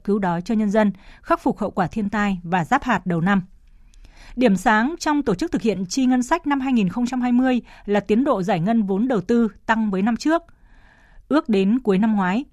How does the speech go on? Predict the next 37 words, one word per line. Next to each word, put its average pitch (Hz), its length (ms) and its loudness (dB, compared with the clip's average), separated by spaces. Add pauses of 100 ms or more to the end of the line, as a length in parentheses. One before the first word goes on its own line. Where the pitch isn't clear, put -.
(560)
chi 285 140 4
đầu 233 160 6
tư 262 260 0
phát 339 200 -2
triển 185 360 0
đạt 190 160 0
gần 190 260 0
tám 196 200 0
mươi 254 100 2
ba 247 180 4
phần 190 200 -2
trăm 233 220 0
dự 202 180 -2
toán. 185 300 -2 (540)
Bộ 233 160 2
Tài 226 120 0
chính 247 340 0
đặt 240 180 0
quyết 349 220 0
tâm 269 260 4 (260)
phấn 233 240 0
đấu 214 260 2
đến 220 260 0
hết 320 220 0 (400)
thời 226 220 4
điểm 196 400 2
khóa 208 280 0
sổ 180 460 -2
kế 196 120 -2
toán 196 340 0
năm 254 120 0
hai 254 100 0
nghìn 208 160 2
không 226 160 -4
trăm 226 140 -4
hai 226 100 -2
mươi, 226 280 2